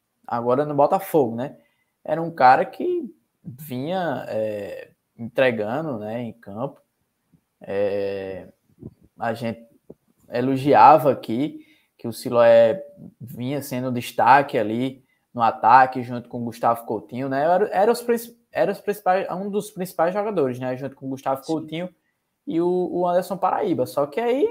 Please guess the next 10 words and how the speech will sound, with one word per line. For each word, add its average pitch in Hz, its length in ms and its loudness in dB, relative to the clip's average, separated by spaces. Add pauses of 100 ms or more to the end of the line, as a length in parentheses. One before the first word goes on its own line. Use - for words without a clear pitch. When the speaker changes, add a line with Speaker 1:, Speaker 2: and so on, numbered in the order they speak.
Speaker 1:
meu 302 100 -2
amigo, 127 380 -4 (440)
é, 117 720 0 (200)
começou 143 760 -4
a, 117 320 -2
essa 120 220 -8
falta 120 320 -6
de 113 100 -10
comprometimento 127 840 -10 (640)
e 151 720 -4